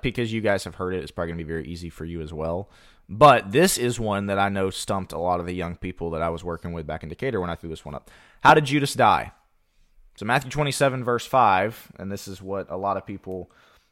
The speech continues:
know, their knowledge is how Judas died. "Then he threw down the pieces of sil-, silver in the temple and departed and went and, and he hung himself."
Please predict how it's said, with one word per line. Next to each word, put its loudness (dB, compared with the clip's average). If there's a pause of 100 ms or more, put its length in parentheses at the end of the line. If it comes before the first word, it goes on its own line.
(140)
know, -2
their -4
knowledge 0
is -10
how -4
Judas -12
died. -2
"Then -8
he -8
threw -8
down 0
the -6
pieces -8
of -8
sil-, -10
silver -6
in -8
the -8
temple -10
and -10
departed -8
and -12
went -16
and, -18 (200)
and -20
he -18
hung -10
himself." -16